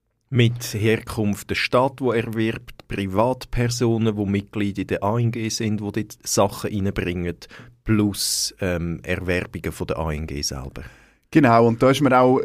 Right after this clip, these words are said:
Speaker 2: im regen Kontakt gewesen. Also wenn die A N G etwas hat wollen erwerben, haben sie oft auch im Kanton geschrieben und haben zum Beispiel um finanzielle Mittel gesucht. Es hat später dann auch noch ein Antiquarium gegeben,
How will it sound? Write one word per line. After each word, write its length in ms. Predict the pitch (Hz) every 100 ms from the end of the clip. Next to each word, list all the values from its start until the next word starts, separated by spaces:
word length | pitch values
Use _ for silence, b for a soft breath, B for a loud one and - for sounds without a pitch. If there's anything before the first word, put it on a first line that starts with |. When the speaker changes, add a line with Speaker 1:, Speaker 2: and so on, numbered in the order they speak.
| -
Speaker 2:
im 260 | - 120 120
regen 440 | 110 113 117 131
Kontakt 640 | - 127 117 104 120 - -
gewesen. 360 | - 117 117
Also 220 | 104 104 104
wenn 160 | 104
die 80 | -
A 140 | 104
N 80 | 110
G 260 | 110 110 104 -
etwas 260 | 107 - 107
hat 140 | 98
wollen 160 | 101 104
erwerben, 540 | 101 98 104 113 104
haben 140 | 104
sie 140 | 110 -
oft 300 | 113 113 113
auch 240 | 110 104
im 140 | 117 117
Kanton 460 | - 113 117 117 120
geschrieben 420 | - 110 110 110 B B B -
und 160 | 98
haben 140 | 101 98
zum 120 | 110
Beispiel 240 | 104 -
um 80 | 120
finanzielle 580 | 117 123 117 120 113 113
Mittel 360 | 110 120 - 107
gesucht. 600 | - 101 107 - - B B B B B -
Es 80 | 120
hat 120 | 117
später 320 | - 113 120
dann 220 | 113 110
auch 160 | 73 101
noch 140 | 101
ein 180 | 98 -
Antiquarium 1000 | 101 104 110 - 104 92 127 139 143 147
gegeben, 480 | - 117 123 139